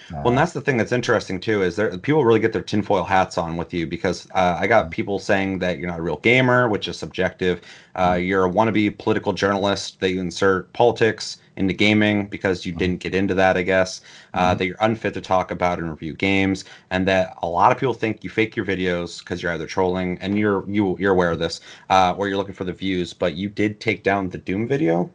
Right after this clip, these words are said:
Speaker 1: right?
Speaker 2: Yeah, I, I, uh, I'm, that's kind of an experiment on my side to see whether or
Speaker 1: Okay.
Speaker 2: not, um, this is gonna work. Like, um, uh, now that I've been through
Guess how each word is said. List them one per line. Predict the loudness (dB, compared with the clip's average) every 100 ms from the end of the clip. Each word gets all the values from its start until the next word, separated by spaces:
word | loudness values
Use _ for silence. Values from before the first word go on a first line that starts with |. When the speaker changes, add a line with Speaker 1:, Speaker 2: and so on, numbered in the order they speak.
| 0
Speaker 1:
right? | 0 0 -6 _ _ 2
Speaker 2:
Yeah, | 6 6 6
I, | 4 2 _
I, | 4
uh, | 8 8 6
I'm, | 6 6 2 -10 -14 -10 2
that's | 6 4 6
kind | 4
of | 6
an | 4
experiment | 2 -2 -2 6 8 8 4 2
on | 2 2
my | 2
side | 0 -2 -4 -4
to | -6
see | -6 -4 0
whether | 0 0
or | 0
Speaker 1:
Okay. | 0
Speaker 2:
not, | 0 -2 -6 _ -8
um, | -6 -4 -6 -12 -14 -20 _ _ _
this | -6 -4
is | -2
gonna | -2 0
work. | 0 -2 -4
Like, | -4 -4 -4 -4
um, | -4 -4 -10 -16 -20 _
uh, | -4 -4 0
now | 4 4
that | 6 6
I've | 4
been | 2 -2
through | 0 0 0 -2